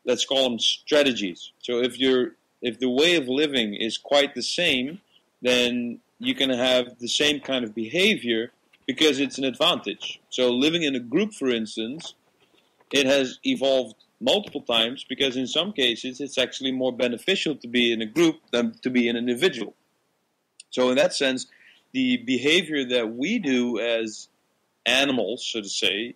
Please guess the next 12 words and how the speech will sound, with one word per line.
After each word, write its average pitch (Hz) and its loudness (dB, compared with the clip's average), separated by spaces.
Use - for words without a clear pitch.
living 131 2
in 117 -2
a 113 -2
group, 127 2
living 113 -4
in 101 -6
a 101 -8
hierarchy, 139 0
might 135 2
be 127 -4
similar 151 -4
to, 123 -4